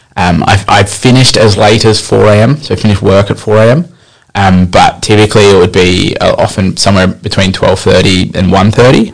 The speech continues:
that I would knock off, head home, usually haven't eaten in about five hou-, five, six hours, so have something to eat, um, chuck a Netflix episode on, all of a sudden it's two thirty, still haven't gone to bed yet.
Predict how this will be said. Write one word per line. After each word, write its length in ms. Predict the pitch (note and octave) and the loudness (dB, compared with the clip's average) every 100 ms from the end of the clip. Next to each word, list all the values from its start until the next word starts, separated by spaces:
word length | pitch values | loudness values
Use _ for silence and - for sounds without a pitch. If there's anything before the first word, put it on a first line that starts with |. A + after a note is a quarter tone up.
| - | -8
that 100 | G2 | -2
I 60 | F#2+ | 0
would 100 | G2 | 0
knock 200 | F#2+ - | -2 0
off, 340 | - F#3+ - _ _ _ _ _ _ | -2 -2 -6 _ _ _ _ _ _
head 160 | - G#2 | -2 0
home, 520 | G2 G2 G2 G2 F#2+ - - _ | 2 2 4 2 0 -4 -18 _
usually 360 | G#2 G#2+ G#2+ A2 | -4 0 2 2
haven't 240 | G#2 F#2+ | 2 2
eaten 240 | E2 F2+ F#2+ | 0 0 0
in 100 | F2+ | 0
about 380 | F#2 F2+ - - | 0 -2 -4 -8
five 300 | - F2+ F#2+ | -2 0 0
hou-, 280 | F2+ - - | 0 -2 -2
five, 200 | F#2+ F#2 | -2 -2
six 200 | F#2+ - | -4 -4
hours, 300 | F#2 E2+ F2+ | -2 0 0
so 140 | - F2+ | -2 -2
have 140 | F2+ | -2
something 240 | - - F2+ | -4 -2 -4
to 120 | F2 F#2 | -2 -2
eat, 180 | F#2 - _ _ _ _ _ | -4 -10 _ _ _ _ _
um, 640 | G2 F#2 F2 F2 F2 E2 - _ _ - | 0 2 2 0 -2 -4 -8 _ _ -2
chuck 220 | F#2+ E2+ | 0 2
a 40 | |
Netflix 360 | G2+ - D#2+ - | 0 0 -2 -2
episode 360 | F2+ - F#2+ F2 | -2 0 0 0
on, 320 | F2 F2 F#2 - _ _ _ _ _ _ _ | 0 0 -2 -6 _ _ _ _ _ _ _
all 120 | G#2 | -4
of 60 | G2 | 0
a 60 | - | 0
sudden 320 | G2 F#2 F2 | 0 0 -2
it's 440 | D#2+ - - - - | -2 -2 -4 -6 -10
two 200 | - F#2+ | -4 -4
thirty, 480 | - F2 - F2 G2+ - | -2 -2 -2 -4 -6 -10
still 180 | - E2+ | -4 -4
haven't 160 | D#2+ | -4
gone 120 | D#2 D#2 | -8 -12
to 60 | |
bed 160 | F2 - | -10 -6
yet. 240 | G1+ - | -4 -6